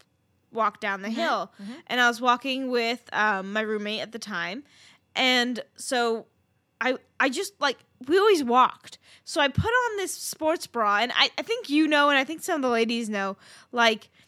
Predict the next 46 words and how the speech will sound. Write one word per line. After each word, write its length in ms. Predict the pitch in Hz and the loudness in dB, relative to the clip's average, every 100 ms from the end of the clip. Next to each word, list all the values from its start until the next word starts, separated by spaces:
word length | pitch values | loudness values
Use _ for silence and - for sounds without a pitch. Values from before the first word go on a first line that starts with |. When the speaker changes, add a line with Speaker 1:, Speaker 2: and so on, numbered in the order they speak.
| _ _ | _ _
Speaker 1:
you 120 | 269 311 | 0 0
have 120 | - | 0
two 160 | - 440 | 0 0
types 340 | 427 359 - | 4 2 2
of 80 | 269 | -6
sports 360 | - 220 202 | -2 -2 -2
bras, 380 | - - - - | -6 -14 -14 -10
right? 180 | 190 190 | -4 -4
You 140 | 226 285 | -2 2
have, 180 | 330 349 | 2 4
like, 200 | 320 254 | 2 2
one 300 | 247 262 285 | 2 4 4
that's 160 | 262 | 0
good 180 | - 240 | -2 -4
for 140 | - | -4
yoga 380 | 214 233 254 247 | -2 0 0 2
and, 420 | 247 240 233 233 | 4 4 4 0
like, 220 | 220 190 233 | -4 -8 -4
maybe 340 | 233 262 254 | 0 0 -2
some 280 | 277 294 247 | -6 -6 -4
weightlifting. 720 | 240 - 226 220 214 202 220 - - - | -4 -4 -6 -8 -8 -8 -8 -16 -20 -2
And 160 | - 269 | 2 4
then 120 | 294 | 4
you 120 | 302 | 2
have 180 | 320 294 | 0 0
your 140 | 277 254 | 2 2
other 180 | 254 | 4
one 320 | 269 262 277 285 | 2 2 0 -2
to, 140 | 294 | -4
like, 300 | 240 220 196 _ - - | 0 0 0 _ -10 -2
make 160 | 254 | 0
sure 180 | - 294 | 0 0
you 80 | 269 | 0
don't 180 | 233 - | 0 0
slap 340 | - 262 233 | 2 6 6
Speaker 2:
To 60 | 220 | 4
go 40 | |
Speaker 1:
yourself. 280 | 208 185 190 | 0 2 4
Speaker 2:
to 40 | |
war 120 | 220 233 | 4 0
in? 280 | 233 277 | -4 -6
Speaker 1:
Yeah, 320 | 247 247 233 180 | 0 2 4 2
Speaker 2:
Yeah, 40 | |
Speaker 1:
exactly. 440 | 233 240 208 208 | 2 4 4 0
Speaker 2:
for 60 | 180 | -8
sure. 240 | 160 151 | -8 -10